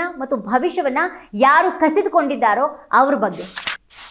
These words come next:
ಮಣಿಪುರದ ಕ್ರಿಶ್ಚಿಯನ್ರು, ದಲಿತರು ಮತ್ತು ಬುಡಕಟ್ಟು ಜನಾಂಗದವರು ಸೇರಿದಂತೆ ಅಲ್ಪಸಂಖ್ಯಾತರ ಮೇಲಿನ ಗುಂಪು ಹತ್ಯೆ ಮತ್ತು ಹಿಂಸಾಚಾರದ ಬಗ್ಗೆ ಯಾವ ವ್ಯಕ್ತಿ ಶಾಶ್ವತವಾಗಿ ಮೌನವಾಗಿದ್ದಾರೋ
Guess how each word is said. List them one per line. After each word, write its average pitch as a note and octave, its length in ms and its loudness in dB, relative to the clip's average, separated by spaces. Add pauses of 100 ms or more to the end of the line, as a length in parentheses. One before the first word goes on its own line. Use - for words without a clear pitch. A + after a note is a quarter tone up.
(120)
ಮಣಿಪುರದ F4 480 4
ಕ್ರಿಶ್ಚಿಯನ್ರು, D#4+ 1000 -4
ದಲಿತರು D#4+ 420 2
ಮತ್ತು D#4 220 -2
ಬುಡಕಟ್ಟು F4+ 500 2
ಜನಾಂಗದವರು C4 640 0
ಸೇರಿದಂತೆ B3 840 -4
ಅಲ್ಪಸಂಖ್ಯಾತರ D#4 840 0
ಮೇಲಿನ C#4 340 -2
ಗುಂಪು C#4+ 380 -2
ಹತ್ಯೆ C4+ 580 -4
ಮತ್ತು C4+ 180 -4
ಹಿಂಸಾಚಾರದ D#4 800 0
ಬಗ್ಗೆ C4 600 -6
ಯಾವ D4+ 460 4
ವ್ಯಕ್ತಿ D4 300 -2
ಶಾಶ್ವತವಾಗಿ D#4 1080 2
ಮೌನವಾಗಿದ್ದಾರೋ B3 880 0